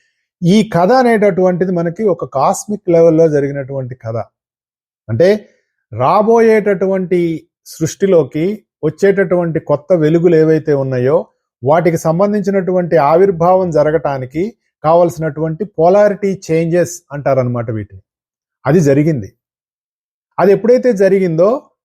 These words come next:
దాన్ని ఒక ఆవిడ చేస్తున్నటువంటి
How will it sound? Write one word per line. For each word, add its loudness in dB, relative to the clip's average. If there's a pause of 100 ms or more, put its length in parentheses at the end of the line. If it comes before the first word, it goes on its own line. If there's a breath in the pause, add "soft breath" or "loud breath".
(640)
దాన్ని 2
ఒక 2 (500)
ఆవిడ 2
చేస్తున్నటువంటి 0